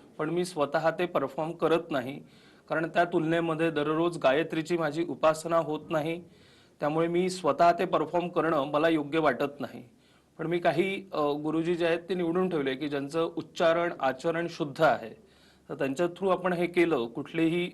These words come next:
अ, जे उपाय आहेत, तर, अ, नक्कीच त्याचा रिझल्ट मिळतो. खरं तर काय आहे की तुम्ही जर का तेवढी तुमची उपासना आहे, तेवढी तुमची उपासनेची बैठक आहे, तर तुमच्यासाठी केलेली जी पूजा आहे ती तुम्हाला फलित होते.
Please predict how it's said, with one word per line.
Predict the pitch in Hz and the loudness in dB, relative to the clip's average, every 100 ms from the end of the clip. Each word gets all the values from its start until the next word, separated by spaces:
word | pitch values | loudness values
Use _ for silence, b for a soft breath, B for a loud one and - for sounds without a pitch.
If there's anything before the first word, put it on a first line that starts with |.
| - | -4
अ, | 135 135 - 139 | -2 -2 -6 -6
जे | 160 | -6
उपाय | 143 - 160 | -2 2 2
आहेत, | 147 123 107 - b b b b _ | 2 -2 -6 -10 b b b b _
तर, | 170 170 | -2 0
अ, | 185 - - | -4 -6 -6
नक्कीच | 151 156 202 196 | -6 -4 -4 -2
त्याचा | 160 170 | 0 2
रिझल्ट | 165 143 175 175 | 2 4 2 2
मिळतो. | 131 110 117 147 - b b b | -2 -4 -6 -10 -16 b b b
खरं | - 160 196 | -2 0 2
तर | 196 | 2
काय | 190 | 4
आहे | 185 | 2
की | 185 202 208 214 - - | 0 -2 -2 -6 -14 -18
तुम्ही | 139 156 143 190 | -10 -4 0 2
जर | 202 196 | 2 2
का | 196 202 202 - - - | 4 4 2 -4 -20 -2
तेवढी | 147 156 208 | 0 2 2
तुमची | 202 190 208 | 0 0 -2
उपासना | - 175 185 196 185 | 6 6 6 4 4
आहे, | 165 190 | 4 2
तेवढी | 165 147 185 | -2 0 -2
तुमची | 170 170 | -2 -4
उपासनेची | 170 170 165 180 170 170 180 | -2 2 2 2 -6 -6 -2
बैठक | 151 - 180 151 | 0 2 0 0
आहे, | 117 117 - B B B B - | -2 -6 -12 B B B B -2
तर | 196 220 | 0 0
तुमच्यासाठी | 214 175 165 220 196 190 208 | 0 -4 0 0 0 -2 -2
केलेली | 180 185 185 190 | 0 2 2 0
जी | 190 | -4
पूजा | 185 160 175 | 0 2 6
आहे | 165 175 | 4 4
ती | 180 185 | -2 -6
तुम्हाला | 180 165 160 180 | -6 0 0 0
फलित | 180 160 180 | 2 4 4
होते. | 139 113 127 | 2 -8 -10